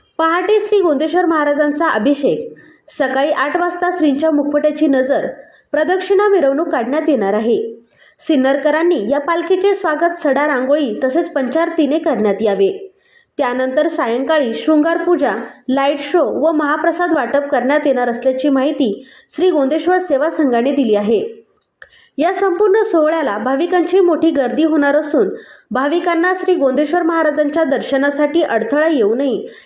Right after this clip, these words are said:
यासाठी उत्तम अशी दर्शन रांग तयार करण्यात येणार आहे. गोंदेश्वर मंदिर हे मंदिर पुरातन भूमी स्थापत्यशैली बांधकामाचा उत्तम नमुना आहे.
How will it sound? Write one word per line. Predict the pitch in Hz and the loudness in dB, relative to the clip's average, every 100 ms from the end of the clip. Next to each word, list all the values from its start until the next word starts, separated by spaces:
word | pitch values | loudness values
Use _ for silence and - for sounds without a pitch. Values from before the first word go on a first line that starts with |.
| - | -4
यासाठी | 302 330 359 370 | -2 0 -2 0
उत्तम | 392 285 277 349 330 | 0 0 -2 -2 0
अशी | 302 349 | 0 0
दर्शन | 269 240 302 302 | 0 0 0 0
रांग | 277 302 294 | 0 -2 -2
तयार | 254 277 | -2 -2
करण्यात | 320 269 233 294 | 0 -2 0 -2
येणार | 285 208 196 | 0 0 2
आहे. | 220 233 214 - - _ _ _ _ _ _ _ _ _ 233 | 0 2 0 -4 -12 _ _ _ _ _ _ _ _ _ -2
गोंदेश्वर | 311 311 381 381 427 | 0 2 0 0 0
मंदिर | 403 370 415 | 2 2 2
हे | 381 | 2
मंदिर | 349 339 359 359 | 0 0 0 0
पुरातन | 311 302 294 294 330 269 | 0 0 0 0 0 2
भूमी | 285 294 359 | 2 2 0
स्थापत्यशैली | - 269 262 302 339 330 320 294 | -2 -4 -2 -2 0 0 2 2
बांधकामाचा | 330 269 226 240 277 294 285 330 | 0 0 -2 0 0 0 0 0
उत्तम | 262 - 311 | 0 0 0
नमुना | 320 285 208 208 | 0 0 0 -2
आहे. | 208 214 208 - - | -2 0 0 -2 -12